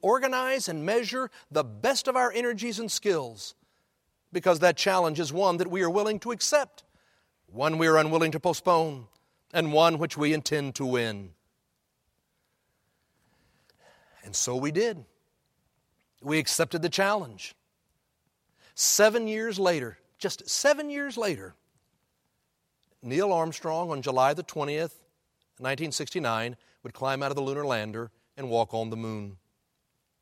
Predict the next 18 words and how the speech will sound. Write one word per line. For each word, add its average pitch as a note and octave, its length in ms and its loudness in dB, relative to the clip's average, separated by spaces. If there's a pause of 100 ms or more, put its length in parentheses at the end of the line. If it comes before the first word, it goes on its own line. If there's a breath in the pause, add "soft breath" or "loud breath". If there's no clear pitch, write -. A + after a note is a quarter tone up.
(920 soft breath)
Now, A3 100 -2
you B3+ 100 2
gotta B3 160 -2
remember G3 440 2
when D3+ 220 -4 (100)
Kennedy E3+ 400 -4
said, D3+ 440 4 (320 soft breath)
"Let's G#3 400 -2
go C#4 160 0
to C4+ 40 -4
the C4+ 60 0
moon C4 300 0
before A3 240 6
the G3+ 120 2
end A#3 120 2
of A#3 40 0
the A#3 60 0
decade," F3+ 600 0